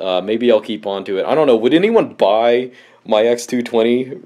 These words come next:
uh, you know, as a memento? Maybe that's the thing. Maybe I'll do a sale, sale for that. So if you want an old X two twenty that you can try and get working and try and fix the screen on just for having it,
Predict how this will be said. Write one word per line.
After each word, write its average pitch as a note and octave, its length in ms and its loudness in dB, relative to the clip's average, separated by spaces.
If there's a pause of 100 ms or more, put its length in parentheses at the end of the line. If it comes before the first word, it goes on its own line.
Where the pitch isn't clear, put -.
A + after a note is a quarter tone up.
uh, G#2+ 360 4
you G#2 160 -4
know, G#2+ 160 2
as G#2+ 100 -4
a A2 60 0
memento? A#2 840 0
Maybe C3 260 2
that's B2+ 200 2
the - 80 -20
thing. G2+ 200 0
Maybe G#2+ 200 0
I'll G#2 80 4
do G2+ 160 0
a F#2 40 -2
sale, G2+ 380 2
sale A#2 340 2
for F#2 200 -2
that. D2+ 280 -4
So G2 200 2
if G2 100 -2
you A2+ 100 0
want D3 360 2 (320)
an A2 100 -4
old C#3 180 4
X C3+ 280 2 (240)
two C3 160 -4
twenty C3 340 0
that A#2 80 -2
you G#2 140 -6
can G#2+ 100 -2
try A2+ 280 0
and A#2 140 2
get A2+ 140 4
working A#2 460 4
and G2 80 -6
try G#2+ 180 4
and A2 140 -4
fix - 200 -6
the - 80 -10
screen A2+ 320 -2
on A2+ 360 2 (320)
just A2 240 -2
for G#2 520 4 (140)
having A2 320 0
it, A#2 180 -4